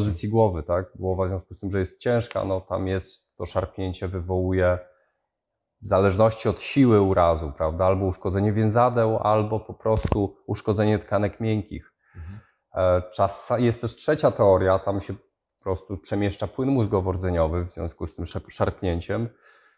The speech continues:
Speaker 1: i to rozwija różne nieoczywiste objawy, e, neurologiczne,
Speaker 2: Mhm.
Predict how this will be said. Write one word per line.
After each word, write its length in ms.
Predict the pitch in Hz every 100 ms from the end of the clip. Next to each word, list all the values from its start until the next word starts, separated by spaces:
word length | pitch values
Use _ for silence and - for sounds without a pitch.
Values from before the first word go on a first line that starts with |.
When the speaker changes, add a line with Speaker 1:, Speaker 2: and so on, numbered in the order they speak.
| _
Speaker 1:
i 120 | 104 -
to 120 | 98
rozwija 800 | 104 95 92 101 98 98 95 95 - _ _ _ _ -
różne 640 | 98 101 98 98 95 95 92 - _ _ _ _
nieoczywiste 800 | 90 101 98 - 95 98 - 95
objawy, 720 | 90 92 85 82 82 82 85 - _ _ -
e, 260 | 87 90 90 92 90 92 90
neurologiczne, 880 | 90 104 110 90 80 71 - - 104
Speaker 2:
Mhm. 180 | 82